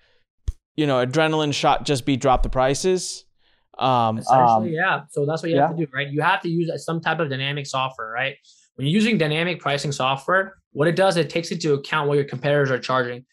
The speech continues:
Speaker 2: takes into account how far out your calendar is booked, right? If your calendar is booked, you know, uh, really far out, then it'll change the prices depending on, you know, what your calendar is already looking like right now. Some of the pro-, softwares that I recommend using is beyond pricing dot com, Wheelhouse, or Price Labs.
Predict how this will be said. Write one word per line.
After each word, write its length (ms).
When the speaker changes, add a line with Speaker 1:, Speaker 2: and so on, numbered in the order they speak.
Speaker 2:
takes 180
into 140
account 280
how 200
far 280
out 200
your 100
calendar 360
is 120
booked, 340
right? 180
If 60
your 100
calendar 320
is 100
booked, 440
you 60
know, 200
uh, 240
really 220
far 300
out, 260
then 100
it'll 120
change 220
the 60
prices 400
depending 360
on, 100
you 60
know, 240
what 260
your 80
calendar 320
is 100
already 160
looking 200
like 100
right 140
now. 220
Some 180
of 60
the 80
pro-, 160
softwares 400
that 80
I 40
recommend 380
using 220
is 140
beyond 360
pricing 320
dot 180
com, 380
Wheelhouse, 460
or 100
Price 320
Labs. 340